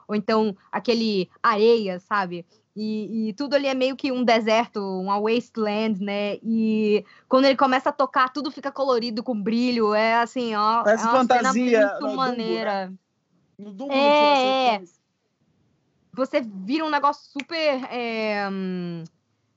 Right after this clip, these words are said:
Speaker 1: super não realista, né? Vira um negócio super fantasioso, assim, maneiro, diferentão. Eu achei essa cena maneira, assim.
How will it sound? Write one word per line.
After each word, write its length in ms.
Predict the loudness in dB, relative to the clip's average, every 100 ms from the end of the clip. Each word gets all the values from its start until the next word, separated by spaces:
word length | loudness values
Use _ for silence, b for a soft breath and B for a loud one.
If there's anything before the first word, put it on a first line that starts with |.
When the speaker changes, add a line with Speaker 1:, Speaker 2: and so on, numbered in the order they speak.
| _
Speaker 1:
super 300 | -10 -4 0
não 120 | 0 2
realista, 600 | 2 0 -4 -8 -6 -4
né? 320 | -2 -2 -4
Vira 180 | -6 -8
um 40 |
negócio 220 | -8 -10
super 140 | -12 -14
fantasioso, 580 | -10 -8 -6 -6 -6
assim, 180 | -10 -8
maneiro, 680 | -6 -4 -4 -2 -2 -2 -4
diferentão. 720 | -8 -8 -2 -2 0 -2 -2 -6 _ _ _ -2
Eu 80 |
achei 180 | 0 2
essa 140 | 0 0
cena 200 | 0 2
maneira, 400 | 2 0 0 -2
assim. 420 | -4 -4 -4